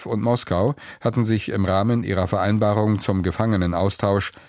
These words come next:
auch auf den Austausch von Gefallenen geeinigt. Anfang der Woche hatten beide Seiten junge Kriegsgefangene ausgetauscht.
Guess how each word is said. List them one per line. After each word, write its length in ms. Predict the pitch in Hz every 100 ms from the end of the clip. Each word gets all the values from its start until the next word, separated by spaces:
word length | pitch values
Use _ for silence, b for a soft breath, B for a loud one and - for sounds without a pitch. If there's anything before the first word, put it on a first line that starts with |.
| B -
auch 280 | 107 107
auf 180 | - 113
den 160 | - 101
Austausch 580 | 98 101 - 98 95 -
von 320 | 104 98 92
Gefallenen 680 | 104 120 113 95 82 76 71
geeinigt. 580 | 87 87 80 71 - - _ _ _ B B B B B B B
Anfang 340 | - 120 127 127
der 140 | 117
Woche 300 | 120 117 98
hatten 260 | 95 - 92
beide 240 | 98 101
Seiten 500 | 92 92 92 98 90
junge 380 | 85 107 104 82
Kriegsgefangene 1040 | 78 123 110 - - 90 92 87 80 78
ausgetauscht. 680 | 98 95 82 73 67 - -